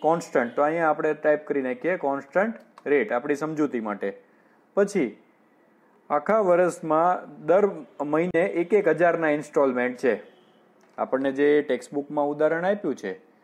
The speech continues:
એમાં, અ, એક એક હજારના ઇન્સ્ટોલમેન્ટ છે દર મહિને. તો ટોટલ આખા વર્ષના કેટલા થાય?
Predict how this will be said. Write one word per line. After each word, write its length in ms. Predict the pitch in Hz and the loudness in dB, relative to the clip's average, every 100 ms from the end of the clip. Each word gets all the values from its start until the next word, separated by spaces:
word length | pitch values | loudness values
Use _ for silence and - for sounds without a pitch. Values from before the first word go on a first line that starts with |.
| _ _ - | _ _ -8
એમાં, 340 | 165 156 226 - _ _ _ _ _ _ _ 160 | -2 0 -2 -8 _ _ _ _ _ _ _ 0
અ, 180 | 147 151 | 4 4
એક 220 | 165 170 | 2 0
એક 140 | 190 | 2
હજારના 580 | 151 147 143 147 190 214 - _ _ _ | 2 2 2 2 0 0 -6 _ _ _
ઇન્સ્ટોલમેન્ટ 680 | - 151 - 156 139 135 131 | -8 -6 0 2 2 0 0
છે 140 | 139 | 2
દર 180 | 131 143 | 4 4
મહિને. 300 | 135 135 131 | 4 2 0
તો 100 | 127 | 0
ટોટલ 520 | 131 156 160 170 165 - | 2 0 2 0 0 -2
આખા 220 | 143 165 | -2 0
વર્ષના 480 | 156 160 175 180 180 | 2 4 2 0 -2
કેટલા 300 | 180 180 165 | 0 2 2
થાય? 360 | 147 147 170 | 4 2 0